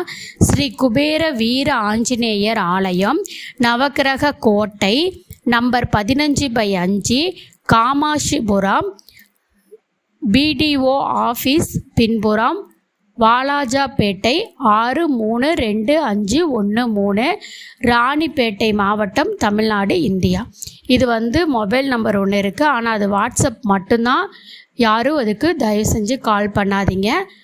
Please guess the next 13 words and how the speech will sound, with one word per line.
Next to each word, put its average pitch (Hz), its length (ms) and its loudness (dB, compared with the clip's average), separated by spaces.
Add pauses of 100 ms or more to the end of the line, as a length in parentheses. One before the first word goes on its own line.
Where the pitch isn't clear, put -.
(200)
ஆம், 240 520 0
அதாவது 240 420 0
அறுபத்தி 240 580 0
மூணு 220 340 0
எழுபத்தி 226 720 0
ஒம்பது 208 600 0
பத்து 285 720 -2
பதிமூணு 214 760 0
ஜீரோ 202 240 2
ஆறு, 185 460 0 (480)
இது 302 300 2
WhatsApp 202 500 -4
நம்பரு. 196 460 -2